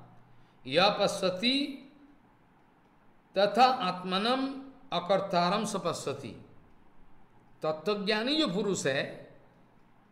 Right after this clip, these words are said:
ये कभी अपना अंदर में ये भाव नहीं है कि मैं कर रहा हूँ। ये तत्वज्ञानी पुरुष का अनुभव में आ रहा है, आता है।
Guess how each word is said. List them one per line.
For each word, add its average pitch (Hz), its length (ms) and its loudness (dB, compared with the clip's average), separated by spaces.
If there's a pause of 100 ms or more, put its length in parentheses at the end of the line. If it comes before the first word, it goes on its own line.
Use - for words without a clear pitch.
(400)
ये 214 160 4
कभी 247 760 0
अपना 185 300 -2
अंदर 220 320 0
में 220 220 -4
ये 226 520 -2 (640)
भाव 214 380 2
नहीं 214 340 2
है 190 120 4
कि 190 200 -4
मैं 202 320 2
कर 196 160 4
रहा 151 160 0
हूँ। 101 240 -8 (2000)
ये 240 460 2
तत्वज्ञानी 220 640 0
पुरुष 233 340 -4
का 214 140 0
अनुभव 185 380 2
में 247 100 2
आ 180 180 4
रहा 120 200 -2
है, 117 320 -6
आता 143 300 0
है। 104 420 -6